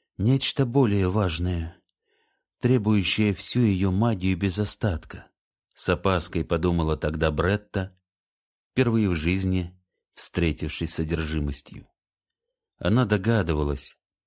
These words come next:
пойди некто против этого важного, даже случайно, бедняга будет раздавлен моментально,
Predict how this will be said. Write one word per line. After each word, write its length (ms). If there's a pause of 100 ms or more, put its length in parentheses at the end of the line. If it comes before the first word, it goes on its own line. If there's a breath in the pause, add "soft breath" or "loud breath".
(460)
пойди 380
некто 440
против 600
этого 480
важного, 720 (240)
даже 360
случайно, 920 (920)
бедняга 540
будет 320
раздавлен 640
моментально, 800